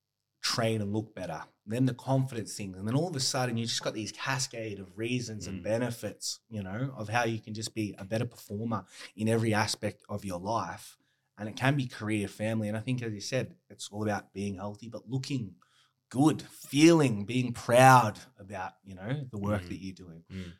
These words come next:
Speaker 1: Being, you know, I think confidence comes from, you know,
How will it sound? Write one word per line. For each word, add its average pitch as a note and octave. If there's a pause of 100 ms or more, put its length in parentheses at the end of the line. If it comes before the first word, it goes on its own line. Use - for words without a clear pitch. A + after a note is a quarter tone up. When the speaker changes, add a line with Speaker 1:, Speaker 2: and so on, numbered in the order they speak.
(140)
Speaker 1:
Being, B2
you G#2+
know, A#2
I B2+
think C#3+
confidence C3
comes G#2+
from, G#2+ (380)
you G#2
know, G#2+